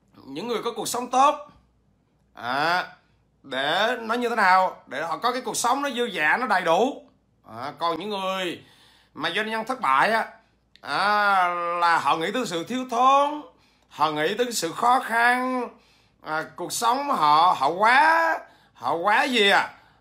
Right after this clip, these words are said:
À, à, tức là họ không có để ý tới cái gia đình,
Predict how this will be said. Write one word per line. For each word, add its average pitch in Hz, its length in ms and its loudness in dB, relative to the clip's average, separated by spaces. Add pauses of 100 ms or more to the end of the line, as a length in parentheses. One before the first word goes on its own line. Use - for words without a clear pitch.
(140)
À, 156 440 -2
à, 147 420 -6 (840)
tức 349 140 -8
là 214 200 4
họ 143 300 0
không 240 220 -8
có 262 80 -4
để 185 300 0
ý 262 240 0
tới 269 160 -4
cái 247 160 -10
gia 214 180 -2
đình, 143 540 -8